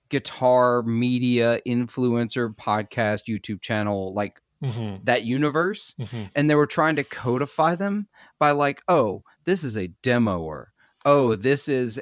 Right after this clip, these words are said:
Speaker 1: a news, you know, channel or
Speaker 2: Right.
Speaker 1: podcast. Oh, this is a musician lifestyle."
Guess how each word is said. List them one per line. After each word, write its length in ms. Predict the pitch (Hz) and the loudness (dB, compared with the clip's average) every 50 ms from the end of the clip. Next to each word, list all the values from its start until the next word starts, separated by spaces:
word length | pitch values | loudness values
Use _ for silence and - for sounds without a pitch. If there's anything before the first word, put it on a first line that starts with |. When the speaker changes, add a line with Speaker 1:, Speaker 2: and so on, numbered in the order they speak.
| - | -4
Speaker 1:
a 500 | 135 123 117 117 113 113 113 110 110 107 110 113 | -2 0 2 2 2 2 2 0 -2 -4 -6 -6
news, 840 | 113 120 135 147 156 156 147 135 120 113 101 - - - - - _ _ _ _ 127 117 113 _ _ | -4 0 2 4 4 4 4 2 2 0 -4 -8 -12 -14 -16 -18 _ _ _ _ -20 -20 -20 _ _
you 160 | - 131 120 | -2 0 0
know, 100 | 104 95 90 | 0 0 -2
channel 460 | - - 151 127 110 101 101 98 98 98 | -2 0 0 0 0 0 -2 -2 -2 0
or 60 | 110 | 2
Speaker 2:
Right. 320 | 135 123 113 107 101 92 - | 4 4 4 4 2 0 -2
Speaker 1:
podcast. 240 | 113 98 95 - - _ - - _ _ | -6 -6 -6 -8 -12 _ -20 -20 _ _
Oh, 160 | 180 190 180 | 4 4 4
this 260 | 165 139 170 170 143 175 | 4 4 2 0 0 0
is 100 | 165 156 | 0 0
a 60 | 156 | 2
musician 520 | 151 151 151 139 127 143 135 - 151 127 | 2 2 2 2 2 0 0 0 0 0
lifestyle." 840 | 120 107 101 117 127 123 - - - 113 107 104 101 98 98 95 90 | 0 0 0 0 0 0 -4 -4 -2 -2 0 0 0 0 -2 -4 -6